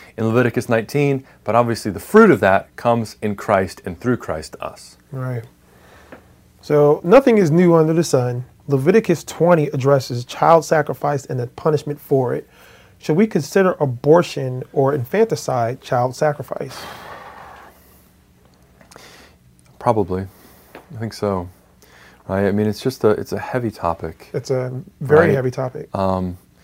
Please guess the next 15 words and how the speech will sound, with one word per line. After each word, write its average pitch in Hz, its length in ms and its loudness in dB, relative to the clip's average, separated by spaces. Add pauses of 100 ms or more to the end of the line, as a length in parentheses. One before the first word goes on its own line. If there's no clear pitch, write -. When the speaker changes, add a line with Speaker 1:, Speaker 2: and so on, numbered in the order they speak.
(280)
Speaker 1:
you 123 40 -4
know, 113 120 2
because 131 640 0
I, 123 200 0
I - 20 -6
think 185 260 -4
about 98 340 2
it, 107 60 -2
I 117 60 -6
saw 123 180 0
this 110 160 -4
just - 240 -10
the 110 60 2
other 101 160 0
day, 95 460 0